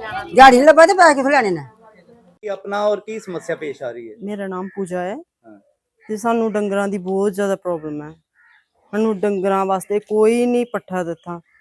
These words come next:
Speaker 3: ਨਾ ਹੀ ਪੱਠੇ ਬਾਹਰ ਰਹਿ ਗਏ ਤੇ ਨਾ ਹੀ ਕਿਤੋਂ ਲਿਆ ਸਕਦੇ ਆ।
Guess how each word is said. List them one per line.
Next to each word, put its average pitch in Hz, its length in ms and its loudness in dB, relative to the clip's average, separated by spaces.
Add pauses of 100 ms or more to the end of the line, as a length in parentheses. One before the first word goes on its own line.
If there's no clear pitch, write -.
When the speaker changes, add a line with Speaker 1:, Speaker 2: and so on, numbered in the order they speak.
(360)
Speaker 3:
ਨਾ 208 120 2
ਹੀ 226 60 2
ਪੱਠੇ 196 440 -2
ਬਾਹਰ 196 360 4
ਰਹਿ 202 220 0
ਗਏ 202 140 -6 (460)
ਤੇ 214 80 -2
ਨਾ 196 280 0
ਹੀ 196 160 -2
ਕਿਤੋਂ 175 480 -6
ਲਿਆ 190 220 -2
ਸਕਦੇ 156 360 -10
ਆ। 147 140 -12